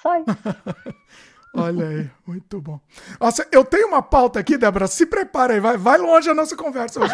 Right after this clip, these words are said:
Speaker 2: porque é muito assunto pra falar, é muita coisa.
Speaker 1: Não, é
Speaker 2: Muito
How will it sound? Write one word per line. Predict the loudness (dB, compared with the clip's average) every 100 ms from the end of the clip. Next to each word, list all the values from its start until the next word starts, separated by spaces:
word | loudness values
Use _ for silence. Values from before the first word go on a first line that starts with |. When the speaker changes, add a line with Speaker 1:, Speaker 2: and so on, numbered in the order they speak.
| -2
Speaker 2:
porque | -4 -2 -4 2 2
é |
muito | 4 4 2 4 0
assunto | 0 -4 -6 -2
pra | -4
falar, | -2 -4 -4 -6
é | -2 -4 -4
muita | -14 -10 -10
coisa. | -6 -8 -4
Speaker 1:
Não, | -2
é | 0 2 2 2 2
Speaker 2:
Muito | 2